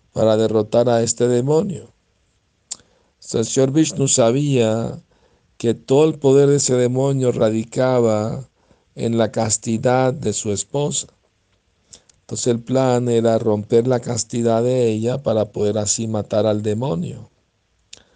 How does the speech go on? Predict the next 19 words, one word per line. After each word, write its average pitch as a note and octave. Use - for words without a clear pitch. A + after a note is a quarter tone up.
Entonces B2+
Vishnu D3+
tenía A2+
poderes, G2+
por G#2+
supuesto, -
todos G#2+
los G#2+
poderes G2+
del G2
mundo. G#2+
Se -
transformó B2+
en B2+
la A#2+
misma C3+
forma B2+
que G#2+
Jalandhar. A#2+